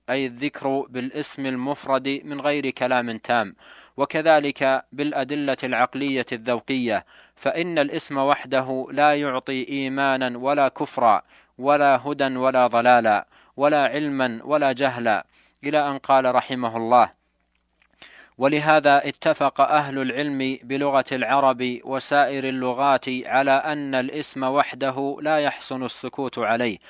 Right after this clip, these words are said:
ولا هو جملة، ولا هو جملة تامة ولا كلاما مفيدا. ولهذا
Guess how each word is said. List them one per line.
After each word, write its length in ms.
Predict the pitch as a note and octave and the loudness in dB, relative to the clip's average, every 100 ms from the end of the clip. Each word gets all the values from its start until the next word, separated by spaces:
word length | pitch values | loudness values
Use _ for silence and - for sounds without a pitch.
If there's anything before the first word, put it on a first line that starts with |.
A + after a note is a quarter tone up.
| - - - - | -20 -20 -20 -4
ولا 320 | B2 D3 D#3 | 2 6 6
هو 260 | D3 C#3+ C3 | 4 0 0
جملة، 460 | C3 D3 B2 G2 - _ _ - | 0 -4 -2 -2 -4 _ _ -2
ولا 300 | C3 D3+ D#3 | 4 6 6
هو 240 | C#3+ C#3+ | 4 -2
جملة 580 | B2+ D3 D3 C3+ C#3+ C3 | -2 -4 -4 -2 -2 -4
تامة 680 | - C#3+ C#3 C3+ B2 C3+ C3 C#3 | 0 2 2 -2 -2 -2 -4 -4
ولا 340 | C#3 D3 C#3 | -2 0 0
كلاما 460 | - C3 C3 B2+ A#2+ | 0 0 0 0 -4
مفيدا. 640 | A#2 A2+ C3+ A#2+ G2+ F2+ - - - _ | -6 -6 -2 -2 0 -4 -6 -20 -20 _
ولهذا 760 | B2 C3 C#3 C#3+ C#3 C3+ C3 | -2 0 2 4 4 4 2